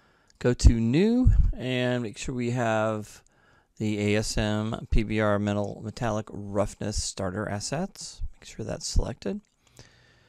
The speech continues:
Go ahead and open up your, uh, file that you exported. And so I've got, I'm just working with the shirt. Um, you guys will probably have the whole entire body and clothing all completely finished. Go ahead and,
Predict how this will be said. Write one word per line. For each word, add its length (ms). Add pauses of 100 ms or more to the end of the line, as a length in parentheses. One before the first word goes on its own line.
(120)
Go 140
ahead 100
and 200 (100)
open 340
up 220
your, 840
uh, 220
file 540
that 600 (460)
you 200
exported. 600 (1500)
And 340
so 160
I've 160
got, 300 (260)
I'm 140
just 180
working 320
with 120
the 100
shirt. 480 (240)
Um, 580
you 140
guys 260
will 60
probably 360
have 300
the 120
whole 280
entire 600
body 640
and 240
clothing 480
all 220
completely 580
finished. 420
Go 100
ahead 160
and, 140